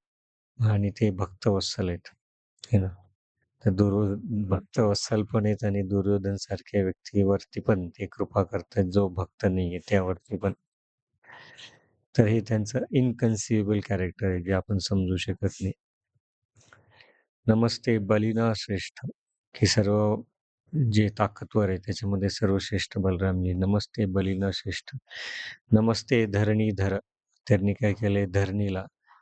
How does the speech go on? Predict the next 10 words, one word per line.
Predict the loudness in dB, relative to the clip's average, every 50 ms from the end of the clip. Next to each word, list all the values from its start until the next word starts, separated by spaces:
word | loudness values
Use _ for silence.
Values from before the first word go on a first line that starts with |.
| _ _ _ 0
धारण | 2 2 4 4 2 0 0 -2
केले, | -2 -2 -4 -4 -4 -8 -4
पूर्ण | -2 0 2 2 0 0
ब्रह्मांडाला | 0 -2 -2 0 0 0 0 0 0 0 0 0 -2
त्यांच्या | -4 -4 -6 -6 -6 -2 -2 -2 -2 -2 _ -2
फाण्यावरती | 0 0 2 2 0 0 -2 -4 _ -6 -4 -2
धारण | -2 -2 -2 -2 -2 -4
केले. | -6 -8 -6 -6 -6 -6 -8 _ _ -20 -20 -18 -18 -20 -20 _ _ _
"नमस्ते | 2 4 4 2 -2 -4 -2 0 0 0 0 0
धरणीधर, | -2 -2 0 0 -2 -2 -2 -2 -2 -4 -4 -4